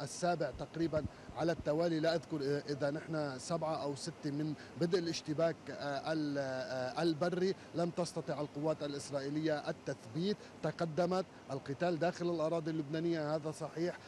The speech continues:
القتال بين شوارع كفر كلا وبين شوارع العديسي، هذا صحيح. آه، بالأمس وصلوا إلى بلدية عديسي، فجر فيهم، آه، كمين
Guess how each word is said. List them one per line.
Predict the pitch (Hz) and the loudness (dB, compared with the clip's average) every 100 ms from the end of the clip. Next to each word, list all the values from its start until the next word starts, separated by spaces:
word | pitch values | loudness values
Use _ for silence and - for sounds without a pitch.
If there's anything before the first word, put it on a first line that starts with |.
| - | -6
القتال | 143 - 147 175 175 | -4 -4 -2 2 2
بين | 139 170 180 | 4 4 2
شوارع | 165 160 165 170 151 | 0 0 2 2 0
كفر | - 156 139 | -2 -4 -2
كلا | 175 170 | 0 2
وبين | 151 147 165 | 2 2 0
شوارع | 156 151 156 156 | -2 0 2 2
العديسي، | 151 135 131 165 156 151 | 0 -2 0 -2 0 0
هذا | 151 | 0
صحيح. | 151 143 131 180 180 - - - | -2 -4 0 0 0 -6 -10 -6
آه، | 135 | -2
بالأمس | 135 156 175 - | 0 0 -2 -2
وصلوا | 165 175 165 160 | -2 0 0 0
إلى | 160 | 0
بلدية | 151 151 143 175 165 | 0 0 2 2 2
عديسي، | 147 139 165 170 - 165 170 - | 0 -2 0 0 0 -2 -2 -6
فجر | 165 143 160 156 | -4 0 0 0
فيهم، | - 175 165 143 - - - | 0 0 0 -2 -8 -10 -4
آه، | 143 | -4
كمين | 139 156 165 180 | 0 0 2 2